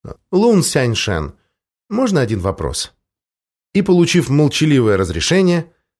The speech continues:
продолжила. «У тебя на теле татуировка. А что она означает?»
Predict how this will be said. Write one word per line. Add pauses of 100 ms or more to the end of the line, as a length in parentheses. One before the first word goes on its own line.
(160)
продолжила. (1300)
«У
тебя
на
теле (500)
татуировка. (640)
А
что
она
означает?»